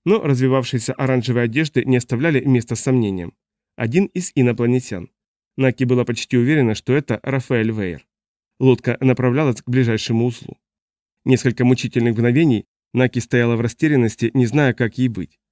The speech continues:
Вейер явно собирался плавать с жонглерами, в точности так, как когда-то плавали они с Миной. Вряд ли он понимает, что его ждет. Нужно его задержать, помешать ему. Но каким образом?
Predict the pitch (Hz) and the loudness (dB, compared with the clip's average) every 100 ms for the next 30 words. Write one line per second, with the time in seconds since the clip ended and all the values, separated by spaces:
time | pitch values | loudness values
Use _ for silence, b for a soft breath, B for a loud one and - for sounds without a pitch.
0 | _ _ _ 123 127 123 120 113 127 123 | _ _ _ 2 4 6 4 0 0 2
1 | 120 113 120 123 120 - 123 - 123 117 | 2 2 2 2 2 -2 -4 0 0 0
2 | 107 117 143 151 117 104 98 - _ _ | -2 -2 0 0 0 0 -4 -8 _ _
3 | - 131 - 120 127 113 156 120 - 120 | 0 0 2 -2 -2 -2 -4 -6 -6 -4
4 | 110 151 113 131 135 120 120 127 123 - | -2 -2 -2 0 2 2 0 0 0 0
5 | 120 104 95 92 _ _ _ _ _ - | -2 -2 -4 -10 _ _ _ _ _ -8
6 | 120 196 143 123 117 123 165 139 - 123 | -2 -2 0 0 2 0 2 0 -4 -4
7 | 110 117 113 98 - _ _ _ _ 131 | -2 -4 -6 -10 -14 _ _ _ _ 2
8 | 127 117 123 120 120 120 135 147 104 _ | 2 4 2 2 0 0 0 -2 -6 _
9 | _ _ 131 127 - 143 110 101 92 _ | _ _ 2 4 2 -2 -2 -6 -6 _
10 | _ - 120 110 113 127 143 117 110 101 | _ -4 -4 -2 -4 0 0 0 -4 -6
11 | - | -12